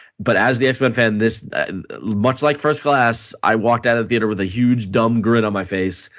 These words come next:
and feeling satisfied that, like, the franchise that I love is represented very well in the movies. Like,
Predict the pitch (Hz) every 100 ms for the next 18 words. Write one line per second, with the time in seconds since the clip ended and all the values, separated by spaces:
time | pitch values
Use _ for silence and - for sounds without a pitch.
0 | - - 98 101 95 90 113 104 104 107
1 | 104 98 101 95 92 90 85 92 90 87
2 | 107 101 104 101 90 95 95 95 95 90
3 | 87 87 101 92 98 95 92 95 101 95
4 | 90 87 87 82 80 85 - 85 85